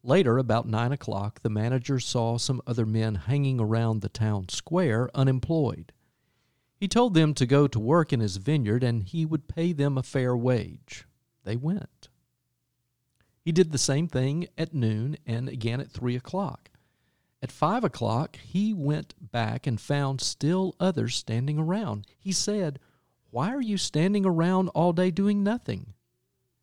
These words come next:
They said, "Because no one has hired us." He told them to go to work in his vineyard.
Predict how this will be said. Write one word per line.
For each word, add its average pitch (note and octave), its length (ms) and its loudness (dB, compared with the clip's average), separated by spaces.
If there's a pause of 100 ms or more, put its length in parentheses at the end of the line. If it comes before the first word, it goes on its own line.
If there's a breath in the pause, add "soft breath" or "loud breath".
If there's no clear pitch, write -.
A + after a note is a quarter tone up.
(400)
They A2+ 180 0
said, E3 560 -2
"Because E3 440 0
no D#3+ 220 4
one C#3 500 0
has F#3 260 -6
hired G3+ 380 -2
us." - 420 -12 (1200)
He G#3+ 160 -2
told F#3 380 0
them G#3 240 2
to - 140 -2
go A#2 260 2
to - 200 -10
work G#2+ 440 -4 (100)
in G#2+ 140 -6
his A2+ 180 -6
vineyard. G#2+ 600 -10